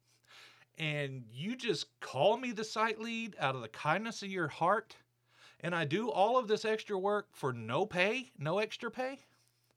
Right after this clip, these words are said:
And he starts getting upset, and he says, "Well, he's traveling. He's at the airport. He doesn't want to talk about this right now." As soon as I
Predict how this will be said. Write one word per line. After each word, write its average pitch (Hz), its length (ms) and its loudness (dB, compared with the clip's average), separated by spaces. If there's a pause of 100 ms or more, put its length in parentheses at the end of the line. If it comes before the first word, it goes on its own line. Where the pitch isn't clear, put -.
(920)
And 143 140 -2
he 190 180 -6
starts 175 380 -4
getting 151 260 -8
upset, 170 480 -4
and 147 100 -8
he 139 120 -8
says, 123 480 -8
"Well, 120 220 -6
he's 123 220 -6
traveling. 113 540 -6 (580)
He's 156 220 -6
at 151 140 -10
the - 100 -16
airport. 143 380 -6
He 196 100 -6
doesn't 156 260 -6
want 113 220 -8
to - 20 -20
talk 202 220 2
about 98 300 -6
this - 200 -12
right 104 240 -12
now." - 300 -20
As 139 80 -12
soon 214 260 -4
as 220 140 -6
I 185 240 0